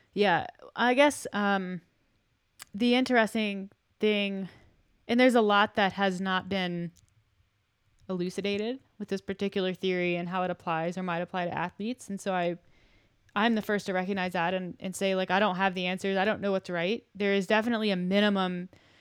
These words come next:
intake requirement to output at a high level and recover from that. Is it four thousand calories a day?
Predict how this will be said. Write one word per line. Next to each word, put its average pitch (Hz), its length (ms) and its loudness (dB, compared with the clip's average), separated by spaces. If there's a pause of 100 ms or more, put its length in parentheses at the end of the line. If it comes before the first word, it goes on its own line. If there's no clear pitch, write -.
(340)
intake 226 420 2
requirement 185 720 -2
to 196 480 -2 (540)
output 226 340 0
at 214 60 2
a 190 60 2
high 185 180 2
level 185 360 0
and 190 140 -6
recover 202 600 -2 (220)
from 185 240 -4
that. 170 320 0 (760)
Is 240 220 6
it 262 300 6 (160)
four 240 280 4
thousand 226 340 4
calories 202 480 2
a 190 60 0
day? 190 460 0